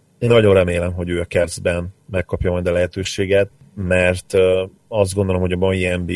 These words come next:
A-ben az ő játékstílusa kiváló lenne.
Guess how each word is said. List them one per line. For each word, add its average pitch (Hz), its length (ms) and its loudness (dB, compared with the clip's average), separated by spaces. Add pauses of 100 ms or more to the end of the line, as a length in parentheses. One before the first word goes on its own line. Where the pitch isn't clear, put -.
A-ben 90 240 -2
az 90 180 -8
ő 95 100 0
játékstílusa 87 1040 -4
kiváló 82 480 -4
lenne. 85 400 -10